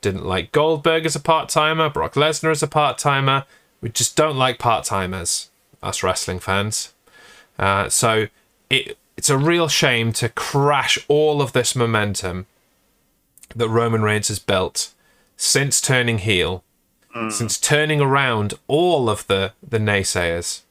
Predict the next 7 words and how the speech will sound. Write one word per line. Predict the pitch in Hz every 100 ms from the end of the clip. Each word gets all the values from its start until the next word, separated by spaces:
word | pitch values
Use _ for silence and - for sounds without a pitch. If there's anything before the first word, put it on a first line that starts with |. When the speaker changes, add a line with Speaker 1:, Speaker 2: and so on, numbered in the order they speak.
| -
Speaker 1:
me | 110 113 104
Speaker 2:
Mm. |
Speaker 1:
included, | 98 - 95 92 90 - - _ _ - _ _ _ _ _ -
to | 101 98 - - - _ _ _ _ _ _
squander | - - 120 107 98
it | 95
with | 71 92 -